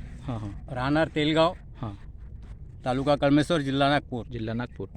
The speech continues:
Speaker 1: आता आपण या संत्र्याच्या प्लॉटमध्ये आहे.
Speaker 2: हो.
Speaker 1: किती एकरचा प्लॉट आहे हा?
Speaker 2: हा आपला अडीच एकरचा प्लॉट आहे.
Speaker 1: अडीच एकरचा प्लॉट आहे. आणि किती झाडं आहे?
Speaker 2: झाडं आहे आपलं तीनशे शहात्तर.
Speaker 1: तीनशे शहात्तर झाडं आहे.
Speaker 2: हा.
Speaker 1: बरोबर. तर, अ, हा आंबियाचा बहार आहे आता.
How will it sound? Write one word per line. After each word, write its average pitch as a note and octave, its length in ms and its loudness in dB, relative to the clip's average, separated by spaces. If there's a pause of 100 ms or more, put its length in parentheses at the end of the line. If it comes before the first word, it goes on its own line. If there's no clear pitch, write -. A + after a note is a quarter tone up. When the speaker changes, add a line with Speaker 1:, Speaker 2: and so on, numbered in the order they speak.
(420)
Speaker 1:
आता A2+ 240 0
आपण D3+ 540 4
या D3 200 8
संत्र्याच्या C3+ 460 4
प्लॉटमध्ये C3+ 500 4
आहे. F#2+ 100 2 (400)
Speaker 2:
हो. C3 200 -2 (180)
Speaker 1:
किती C#3+ 200 4
एकरचा D#3+ 320 6
प्लॉट D#3+ 260 4
आहे E3+ 100 6
हा? F3+ 140 4 (340)
Speaker 2:
हा D3 120 2
आपला E3+ 260 2
अडीच D#3+ 220 4
एकरचा D#3+ 340 0
प्लॉट C#3 260 0
आहे. A2 100 -6 (180)
Speaker 1:
अडीच C3 280 2
एकरचा C#3 300 2
प्लॉट B2+ 260 2
आहे. A2+ 60 2
आणि D3 140 2
किती E3 260 6
झाडं D#3+ 240 8
आहे? E3 120 6 (480)
Speaker 2:
झाडं B2+ 220 6
आहे F#3 80 12
आपलं F#3+ 200 6
तीनशे F3+ 400 0
शहात्तर. C#3+ 340 2 (320)
Speaker 1:
तीनशे C#3 300 0
शहात्तर C#3+ 420 6
झाडं C3+ 240 6
आहे. F#2+ 100 2 (180)
Speaker 2:
हा. D#2 80 -4 (400)
Speaker 1:
बरोबर. A2 380 2 (460)
तर, C#3+ 160 6
अ, D#3 640 8 (840)
हा C3+ 120 6
आंबियाचा D3+ 380 10
बहार D#3 260 10
आहे E3+ 80 12
आता. B2+ 240 8